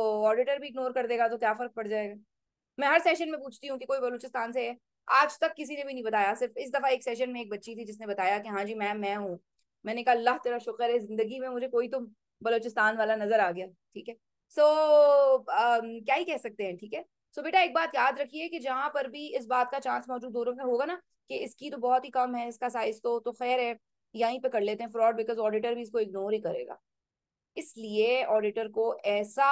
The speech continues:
अपना बनाना पड़ेगा पॉपुलेशन को कि पॉपुलेशन का हर एरिया हिट हो। अगर ऐसा है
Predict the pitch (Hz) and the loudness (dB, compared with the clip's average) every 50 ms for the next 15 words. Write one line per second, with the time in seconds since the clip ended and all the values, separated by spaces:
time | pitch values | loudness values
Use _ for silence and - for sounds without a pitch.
0 | 285 - - 226 214 - 226 226 220 220 208 196 190 185 180 180 190 214 247 269 | 6 6 4 0 -2 -4 -6 -4 -4 -4 -4 -4 -6 -4 -4 -4 -2 -2 -2 -2
1 | 247 240 214 214 208 214 202 208 185 175 - 202 190 185 180 175 185 185 180 - | -2 -2 -4 -2 -4 -4 -4 -2 -4 -4 -4 -6 -8 -8 -8 -10 -10 -10 -6 -2
2 | 202 208 226 247 262 - _ _ _ _ _ - 262 - - 240 226 233 - 269 | 0 2 2 2 0 -2 _ _ _ _ _ -4 -4 -2 2 4 4 4 2 2
3 | 262 247 247 247 262 254 254 254 254 247 220 214 202 220 247 269 262 247 226 226 | 2 2 2 2 0 -6 -4 -2 -2 -2 0 2 4 4 6 6 4 2 0 0
4 | 214 220 226 214 233 226 220 - 247 262 262 - _ - 220 190 - - _ _ | -2 0 2 0 0 0 2 2 2 2 0 -2 _ 0 2 2 0 -2 _ _
5 | _ _ _ _ _ _ _ _ _ _ _ _ _ _ _ _ _ _ _ _ | _ _ _ _ _ _ _ _ _ _ _ _ _ _ _ _ _ _ _ _
6 | _ _ _ _ _ _ - 247 311 349 370 349 320 302 311 294 277 254 247 | _ _ _ _ _ _ 0 4 8 8 8 8 8 6 6 6 6 6 6